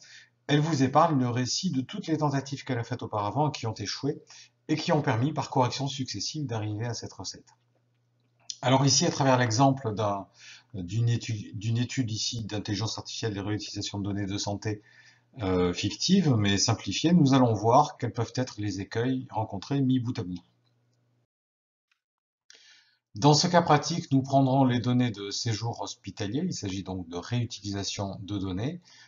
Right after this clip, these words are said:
Ce sont des données du P M S I, le programme de médicalisation des systèmes d'information, donc en gros des actes et des diagnostics codés,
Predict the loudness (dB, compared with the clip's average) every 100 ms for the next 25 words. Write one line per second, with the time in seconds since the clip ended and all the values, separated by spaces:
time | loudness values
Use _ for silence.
0 | _ -12 -4 2 4 4 4 4 4 0
1 | 0 2 2 0 -2 -2 -2 -4 -6 -4
2 | -4 -4 -10 _ -4 0 0 0 -2 -4
3 | -4 -4 -4 -6 -6 -8 -8 -8 -8 -8
4 | -8 -2 0 0 -2 -4 0 0 0 0
5 | 0 -2 -2 0 -2 -4 -10 -12 -8 -6
6 | -4 -4 -4 -6 -8 -10 -12 -10 -6 -6
7 | -8